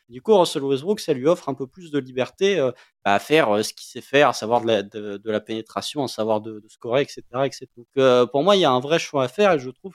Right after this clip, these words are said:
que potentiellement, garder Eric Gordon, alors je sais pas ce qu'ils vont faire, mais, euh, Eric Gordon aux côtés de Russell Westbrook, c'est intéressant. Euh, il y a un cas, moi, qui surveillais, c'est le cas de Robert Covington, où, euh, un coup il jouait, un coup, enfin, il a longtemps été en D N P, euh, coach decision.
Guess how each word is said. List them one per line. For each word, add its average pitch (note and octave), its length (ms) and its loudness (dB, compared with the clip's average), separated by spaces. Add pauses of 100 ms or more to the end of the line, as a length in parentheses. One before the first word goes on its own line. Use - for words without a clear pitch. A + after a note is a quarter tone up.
que C3+ 160 -2 (400)
potentiellement, E3 800 2
garder D#3 300 2
Eric D3+ 220 0
Gordon, D#3 360 2
alors A#2 120 0
je G#2+ 120 -12
sais - 160 -20
pas C3 100 -2
ce - 100 -8
qu'ils C3 120 -20
vont C#3 120 -10
faire, F3 240 0
mais, C3 280 -4
euh, A2+ 160 2
Eric C#3+ 240 2
Gordon D#3+ 320 4
aux C#3+ 40 -2
côtés C#3 260 -8
de C3+ 40 -2
Russell C3+ 300 -6
Westbrook, C3 440 -6
c'est - 140 -12
intéressant. A2+ 560 -8 (420)
Euh, G#2+ 720 -2
il A#2 60 -10
y A#2+ 80 -10
a B2+ 80 2
un C3 80 0
cas, E3 240 2
moi, D3 160 0
qui - 240 -20
surveillais, C#3 420 -10
c'est A#2+ 220 -18
le A#2 80 -18
cas C#3 180 -2
de B2 120 -6
Robert D3 340 -4
Covington, C3+ 600 -10 (260)
où, B2+ 200 -4
euh, A2+ 220 4
un C3+ 140 2
coup E3 240 -4
il D#3+ 80 -2
jouait, D3+ 400 4
un C#3 100 2
coup, D#3+ 320 -8
enfin, B2+ 200 -4
il A#2 100 -2
a A2+ 80 4
longtemps E3 400 0
été E3+ 320 0
en D3 100 0
D C#3 120 0
N C#3 180 0
P, D#3+ 320 -4
euh, B2+ 120 -2
coach B2 220 -20
decision. D3+ 420 -8